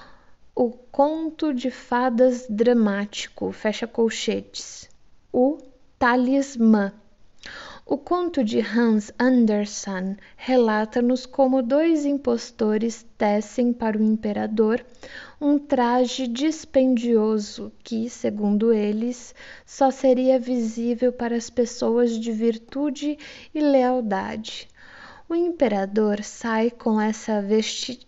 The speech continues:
eh, com essa vestimenta invisível, e todos os espectadores, intimados pelo poder do tecido de atuar como uma pedra de toque,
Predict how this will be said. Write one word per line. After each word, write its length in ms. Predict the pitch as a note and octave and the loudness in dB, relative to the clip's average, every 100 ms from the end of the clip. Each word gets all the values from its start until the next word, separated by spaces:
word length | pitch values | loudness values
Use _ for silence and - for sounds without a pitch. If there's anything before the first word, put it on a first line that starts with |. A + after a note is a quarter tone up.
| - | -4
eh, 360 | G#3 G3+ G3 G3+ | -2 0 -2 -4
com 160 | - | -2
essa 220 | A3 A3 G#3+ | -2 0 0
vestimenta 960 | A3 A3 - B3+ A3+ G#3+ A#3 A#3+ C#4+ C#4+ - - | 0 0 -4 -2 0 0 -2 -2 -4 -6 -12 -4
invisível, 920 | E4 D#4 D#4 B3+ G#3+ G#3+ F#3+ F#3 F#3 - _ - - - - | -2 0 0 0 -2 -2 -2 -6 -6 -12 _ -20 -18 -18 -6
e 80 | D4 | -6
todos 380 | D4 E4+ D4+ D4+ | -2 -2 -2 -2
os 160 | C4+ | -2
espectadores, 1200 | A#3 - A3 A3 - G3+ F#3+ G#3+ G#3 G3 G3+ - | -2 -4 -4 -4 -6 -6 -2 2 2 0 -4 -6
intimados 1200 | - A3+ A#3 A3+ - - A3+ G#3+ G#3+ G3+ F#3+ G3+ | -10 0 2 0 -2 -2 0 0 0 -2 -6 -12
pelo 280 | - G#3+ G#3 | -6 -2 -2
poder 500 | G#3 G#3+ F#3+ G3+ G3+ | -2 -4 -2 -2 -2
do 220 | G3 G#3 | -2 -2
tecido 680 | G#3 G#3+ G#3 - G3 G3 G#3 | -2 -4 -6 -6 -6 -2 -2
de 200 | G3 G#3 | -2 -2
atuar 580 | G3+ G3+ - G#3+ G#3 G#3 | -2 -2 -4 -2 0 -2
como 540 | G#3+ - G#3 G#3 G#3 - - | -4 -2 0 2 0 -4 -2
uma 420 | A3+ A3 G#3+ G3+ | 0 2 2 -2
pedra 600 | G#3 G#3+ G3+ G3 G#3 G3+ | -4 -4 -2 -2 -2 -4
de 140 | G3+ | -4
toque, 680 | G#3 A3 G#3+ A3 - D4+ D4+ | -6 -2 -2 -2 -4 -4 -4